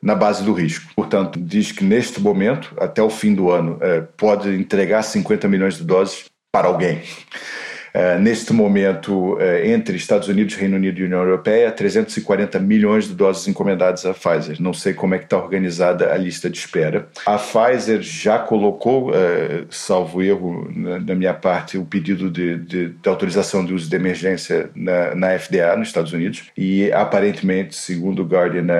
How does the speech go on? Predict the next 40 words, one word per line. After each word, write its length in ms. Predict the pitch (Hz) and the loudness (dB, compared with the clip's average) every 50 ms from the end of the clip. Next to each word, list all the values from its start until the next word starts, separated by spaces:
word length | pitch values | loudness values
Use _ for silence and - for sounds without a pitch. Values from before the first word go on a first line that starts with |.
| 85 78 | 0 0
a 80 | 87 87 | 0 0
F 180 | 85 85 - - | 0 0 -2 -2
D 100 | 92 90 | 0 0
A 100 | 85 85 | 0 0
tem 200 | 82 - 98 98 | 0 0 -2 0
uma 140 | 87 90 87 | 0 0 -2
reunião 260 | 87 90 85 87 90 | -2 -2 -2 0 0
marcada 520 | 87 87 85 - - 90 85 78 80 85 | 0 -2 -2 -2 -2 0 0 0 0 -2
dez 280 | 80 78 87 87 87 80 | 0 0 0 0 -2 -2
de 40 | - | -2
dezembro 460 | 95 92 80 78 90 87 80 80 80 | -2 -2 -2 -2 -4 -4 -4 -4 -6
pra 140 | 78 85 82 | -4 -4 -4
discutir 400 | 80 80 - - - - - 90 | -4 -6 -10 -14 -16 -6 -4 -4
essa 180 | 85 - - | -4 -2 -2
autorização. 720 | 82 80 87 85 85 80 87 98 95 - - 107 117 - - - | -4 -2 -2 -4 -4 0 -2 -2 -2 0 -2 -2 -2 -2 -8 -16
Se 140 | - - - | -2 0 0
a 20 | 170 | 2
autorização 560 | 170 - - 87 170 190 165 - 185 90 87 | 2 2 0 0 0 -2 -2 0 -2 -4 -4
sai 400 | - - - 95 87 80 76 - - | -4 -2 0 2 2 2 0 0 0
e 60 | 85 | 0
eles 200 | 87 85 80 - | 0 0 -2 -4
têm 120 | - 92 | -4 -2
mesmo 280 | 90 90 90 85 85 87 | 0 0 -2 -2 -2 -4
estas 260 | 85 - 98 95 90 | -2 0 -2 -2 0
doses, 340 | 90 98 101 110 123 - - | 2 2 2 2 2 -2 -6
os 80 | 131 | -8
Estados 280 | - - - 95 87 87 | -6 -2 -2 -2 0 0
Unidos 200 | 95 92 90 - _ _ | -2 -2 -4 -8 _ _
pode 200 | - 98 98 98 - | 2 2 2 2 0
começar 720 | - 101 98 98 92 - - - 95 95 110 - - - - | 0 0 0 0 0 -2 0 0 2 2 0 -2 -6 -14 -14
a 140 | _ - 95 | _ -2 -2
distribuir 640 | 90 - - - - 92 98 90 95 95 92 92 95 | -2 -2 -6 -6 -2 -2 0 2 2 2 2 2 0
estas 160 | 92 - - 98 87 85 | 0 0 -2 -2 0 2
doses 420 | 95 95 98 98 95 113 110 113 | 2 2 2 2 0 -4 0 0
no, 240 | 117 117 120 120 113 | 2 2 4 2 2
no 140 | 90 87 85 | 2 0 2
dia 120 | 87 101 | 2 2
onze 300 | 90 - 92 98 90 95 | 2 4 2 0 0 -2
de 100 | 92 98 | -2 0
dezembro. 400 | 104 101 95 98 90 85 80 - | 0 0 2 0 0 -2 -4 -8